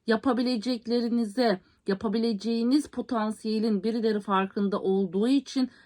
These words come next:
yani belki birileri tarafından kumpas kurulabilir, belki birileri tarafından tuzak kurulabilir. Belki siz diyorsunuz ki, "Ben insanları gerçekten insan gibi seviyorum. Ben insanlara insan gibi değer veriyorum.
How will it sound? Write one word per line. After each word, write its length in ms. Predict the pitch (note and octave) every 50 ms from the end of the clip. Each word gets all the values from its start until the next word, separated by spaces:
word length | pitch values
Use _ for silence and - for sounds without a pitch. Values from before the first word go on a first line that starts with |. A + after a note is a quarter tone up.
| _ _ -
yani 220 | A3+ A3 A3 G#3
belki 320 | A#3+ A#3+ A#3+ A#3+ - A#3
birileri 320 | A3 B3+ A3+ A#3+ A#3+ A#3 -
tarafından 540 | - A#3+ A3+ A3 A#3 A#3+ A#3 A#3 A3+ A#3+ -
kumpas 440 | - - A3+ A3 A#3 A3 A3 A3
kurulabilir, 680 | - - - G#3 G#3 G3+ G#3 G3+ G#3 G3+ G#3 G#3 F3+ E3
belki 340 | F#3+ F#3+ F#3+ G#3+ G#3 - A3+
birileri 340 | A3+ G#3+ G#3 A3 A3 A3 A3
tarafından 500 | - G#3 G#3 G3+ G#3+ G#3 G#3 G#3 G#3+ G#3+
tuzak 480 | G3+ - G3+ F3+ G3 G3 G#3 G3+ - -
kurulabilir. 1000 | - G3+ F3+ F#3+ F#3 F3+ G3 G#3 G3 D3+ C#3+ F3+ F#3 F3 F3+ G#3+ G#3+ G#3 G3+ - - - - - - - - - - _ _ -
Belki 580 | F3 F#3 G3 A#3 C4 A#3+ - - A3+ G3+ F#3+ G3 - - - - - - _
siz 440 | _ - - - - E4 D4 B3+ A#3+
diyorsunuz 520 | D4+ D#4 D#4 D4+ - D#4 D4 D4 D4 -
ki, 280 | - - - G#3 C#3+ - - _ _ _ _
"Ben 200 | G#3+ A3+ C4+ D4+ -
insanları 640 | - C4+ C#4+ C4+ B3+ - - B3+ B3+ B3 B3 B3 B3 B3
gerçekten 580 | G3+ A#3+ A#3 A#3+ - - A3+ - - A3 G#3 -
insan 480 | G#3+ G#3 G#3+ G#3 - A#3+ G3+ G3 F#3+
gibi 140 | E3+ E3 D#3+
seviyorum. 540 | - - D#3 D3+ D3 D3+ D#3 D3+ D3 D3 E3+
Ben 160 | G#3+ A#3+ A#3+
insanlara 600 | - - G#3+ G#3 G3+ - G#3+ G3 F#3+ F#3+ G3 A3
insan 560 | - - F#3+ F#3 F#3 F#3 - - A#3 A3+ G#3 F#3+
gibi 180 | D#3+ C#3+ D#3
değer 300 | - D#3+ D3+ D3+ D#3+ D#3+
veriyorum. 440 | D#3 E3 D#3 D3+ D#3 D#3+ F#3+ A3+ -